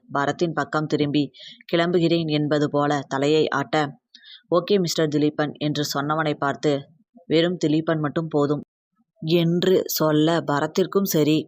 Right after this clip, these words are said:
காவ்யாவிற்கும் சரி இது பெரிய அதிர்ச்சிதான். ஏனெனில் திலீபனை தனது தொழில் வட்டத்திலேயே யாரும் பெயர் சொல்லி அழைக்க முடியாது. யாராயிருந்தாலும்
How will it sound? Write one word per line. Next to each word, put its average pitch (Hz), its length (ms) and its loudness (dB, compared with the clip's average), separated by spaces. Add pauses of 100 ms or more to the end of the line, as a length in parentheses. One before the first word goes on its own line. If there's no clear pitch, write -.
காவ்யாவிற்கும் 156 720 0
சரி 143 440 0
இது 147 280 -2
பெரிய 139 400 0
அதிர்ச்சிதான். 151 600 0 (440)
ஏனெனில் 160 680 0
திலீபனை 160 580 2
தனது 143 380 0
தொழில் 170 360 2
வட்டத்திலேயே 147 920 0
யாரும் 147 420 -2
பெயர் 143 280 0
சொல்லி 151 380 0
அழைக்க 139 400 -2
முடியாது. 139 600 0 (480)
யாராயிருந்தாலும் 160 1040 2